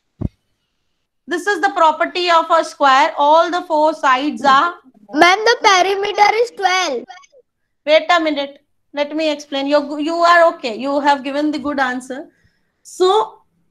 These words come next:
Speaker 1: first you should know the property of a figure. All the four sides of a square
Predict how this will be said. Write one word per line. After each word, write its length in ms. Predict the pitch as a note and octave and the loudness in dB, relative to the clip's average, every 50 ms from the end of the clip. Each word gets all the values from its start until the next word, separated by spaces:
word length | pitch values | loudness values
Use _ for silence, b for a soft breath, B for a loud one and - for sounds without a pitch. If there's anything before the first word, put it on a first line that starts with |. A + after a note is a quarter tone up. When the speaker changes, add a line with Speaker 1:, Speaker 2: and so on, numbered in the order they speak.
| _ _ _ _ | _ _ _ _
Speaker 1:
first 320 | - E4+ F#4 G#4 G4 F#4 E4 | 2 2 2 2 2 -2 -6
you 140 | F4+ F#4 | -6 -6
should 300 | F4+ F#4 F#4 E4+ C#4 B3+ | -6 -6 -8 -8 -8 -4
know 180 | C4+ D#4 D#4+ F4 | -2 -2 -2 -2
the 100 | E4 F#4 | -2 -4
property 560 | F#4 F#4 D4+ D4+ C#4+ D4 D#4+ D#4 D#4 E4 D#4+ D#4 | -6 -2 -2 -2 -2 -2 -6 -8 -8 -8 -6 -4
of 160 | D#4 D4+ D4+ | -4 -4 -2
a 100 | D#4 D4+ D4+ | -4 -4 -4
figure. 560 | D4+ - E4 D#4+ B3 B3 A3+ A3+ A3+ C4 - _ _ _ _ | -6 -8 -10 -8 -6 -6 -6 -6 -6 -8 -12 _ _ _ _
All 320 | - D4 D#4+ F4 F#4 F#4+ | 0 4 4 4 4 4
the 140 | F4 F#4 F4+ F4+ | 2 0 0 0
four 280 | E4+ D4+ D4+ D#4+ E4 | -2 0 2 2 0
sides 520 | D#4 D#4 D#4+ C#4+ C#4 C#4+ D4 D4+ C#4+ - - | 0 0 0 2 2 2 0 -4 -6 -6 -4
of 220 | D4 D4 D4 D4 | -4 -4 -4 -4
a 80 | D4+ C#4 | -8 -8
square 500 | C#4+ - _ C#4 C4+ C4+ C#4 C#4+ D4 | -8 -6 _ 2 4 4 4 2 0